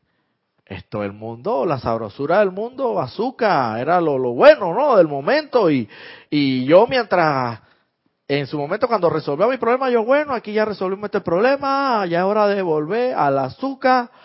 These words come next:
a la sabrosura, a lo sabrosón. Porque, bueno, al Rex Mundi, a desperdiciar nuevamente con la gratificación de los sentidos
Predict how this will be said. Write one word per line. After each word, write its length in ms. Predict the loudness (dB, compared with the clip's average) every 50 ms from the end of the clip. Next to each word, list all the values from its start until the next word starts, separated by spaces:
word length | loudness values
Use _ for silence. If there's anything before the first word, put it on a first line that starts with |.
| -20 -20 -12 _
a 80 | 2
la 160 | 2 2 2 2
sabrosura, 720 | 2 2 2 2 0 -2 -4 -4 -6 -4 -4 -4 -6 -8
a 160 | -10 -10 -12
lo 180 | -12 -12 -14 -14
sabrosón. 840 | -4 -2 -2 -2 -2 -4 -6 -6 -2 -2 -2 -2 -2 -10 -20 -20 -20 _ _ _ _ _ _ _ _ _ _
Porque, 240 | -18 -16 -12 -10
bueno, 420 | -6 -2 -2 -2 -2 -2 -6 -14 -20 _ _ _ _ _ _ _
al 200 | -10 -8 -8 -6
Rex 320 | -4 -4 -6 -6 -8 -14 -16
Mundi, 480 | -12 -12 -12 -12 -12 -14 -20 -20 -20 _
a 140 | -8 -8 -8
desperdiciar 1200 | -8 -8 -10 -10 -10 -10 -10 -12 -16 -18 -18 -16 -8 0 4 6 6 6 6 2 0 -6 -12 _ _
nuevamente 1080 | -20 -10 -4 0 0 2 2 2 0 -2 -4 -6 -6 -6 -8 -10 -6 -6 -4 -4 -6 -10 _ _ _ _ _ _ _ _ _
con 160 | -14 -8 -4
la 80 | -4
gratificación 680 | -2 -2 -4 -6 -8 -14 -10 -8 -8 -8 -6 -8 -6 -4
de 80 | -4
los 140 | -4 -4 -4
sentidos 760 | -6 -8 -6 -2 -2 0 2 6 8 8 8 8 4 -2 -14